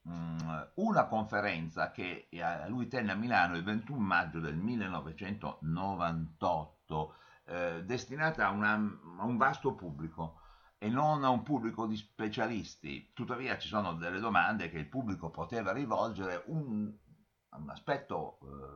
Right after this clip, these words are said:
fondamentale e carino di questa conferenza è la presenza di una traduzione simultanea in italiano.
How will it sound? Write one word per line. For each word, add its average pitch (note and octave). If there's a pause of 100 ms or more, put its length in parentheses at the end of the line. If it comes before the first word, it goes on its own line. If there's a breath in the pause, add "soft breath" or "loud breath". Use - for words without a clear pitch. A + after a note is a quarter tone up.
(360)
fondamentale F2 (300 soft breath)
e -
carino G2
di D2+
questa D#2+
conferenza F2
è A2+
la G#2
presenza F#2
di E2+
una F#2
traduzione A2+
simultanea D#2
in C#2+
italiano. -